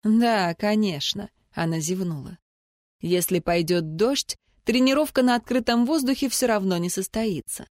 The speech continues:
«С тобой все в порядке?» — поинтересовалась я, заметив, что ее голос звучал непривычно утомленно для жаворонка. «Да», — уверила подруга, — «просто легла поздно.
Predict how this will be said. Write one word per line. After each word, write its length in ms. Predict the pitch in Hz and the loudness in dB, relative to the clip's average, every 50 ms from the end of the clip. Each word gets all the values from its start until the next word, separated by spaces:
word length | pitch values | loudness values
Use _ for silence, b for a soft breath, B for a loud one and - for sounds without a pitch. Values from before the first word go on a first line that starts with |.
| _ _ _ _ _ _ _ _ _ _ _ _ _ | _ _ _ _ _ _ _ _ _ _ _ _ _
«С 100 | - - | -6 0
тобой 300 | - 214 202 220 233 226 | 0 2 4 6 4 4
все 180 | 214 - 254 | 4 2 0
в 80 | 220 - | 0 2
порядке?» — 540 | - 240 247 277 320 320 - - 190 170 - _ _ _ _ _ _ _ _ | 0 2 2 2 0 -2 -4 -8 -8 -8 -8 _ _ _ _ _ _ _ _
поинтересовалась 920 | - 185 190 190 185 - 190 175 185 175 - 190 185 190 185 185 185 - - | 0 0 2 2 2 2 0 0 0 0 0 0 0 2 2 0 0 0 0
я, 160 | 233 240 247 | 0 0 2
заметив, 440 | 220 226 214 226 240 226 220 214 - | 2 2 2 2 2 2 0 -2 -2
что 180 | - - 214 | -2 -2 0
ее 280 | 214 202 208 196 220 214 | 0 0 2 2 2 2
голос 360 | 196 214 254 269 254 220 196 | 2 0 0 2 2 2 2
звучал 500 | 190 190 202 220 226 - - 247 233 233 | 0 0 0 0 0 0 0 2 2 4
непривычно 680 | 226 226 226 - 226 233 220 247 220 - - 233 240 | 4 4 2 2 0 0 0 0 0 0 0 2 0
утомленно 680 | 240 233 - 254 262 262 247 240 208 170 160 160 160 | 0 0 0 0 0 0 2 0 0 0 -2 -4 -6
для 220 | 156 160 165 170 175 | -4 -4 -4 -4 -4
жаворонка. 680 | 170 165 156 147 139 143 143 147 147 - - - - _ _ _ _ _ _ _ _ _ _ _ _ _ _ _ _ _ _ _ _ _ - | -4 -6 -6 -8 -8 -10 -12 -12 -14 -14 -16 -18 -20 _ _ _ _ _ _ _ _ _ _ _ _ _ _ _ _ _ _ _ _ _ -6
«Да», — 540 | 196 196 196 226 302 330 320 269 208 180 180 | -4 -2 0 0 0 2 2 0 0 2 0
уверила 420 | 180 175 185 180 170 175 175 175 | 0 2 0 0 0 0 0 -2
подруга, — 560 | 165 - 196 202 196 196 180 151 143 143 170 - _ _ _ _ - 190 214 208 | -2 -2 -4 -2 -2 -2 -4 -4 -4 -8 -10 -12 _ _ _ _ -4 -4 -2 0
«просто 360 | - 254 262 - - - 277 | 0 0 0 0 0 -2 -2
легла 340 | 269 302 277 294 294 262 202 | 0 0 0 0 0 0 0
поздно. 480 | - - 175 160 147 147 147 143 160 | 0 -2 -4 -4 -4 -4 -8 -10 -12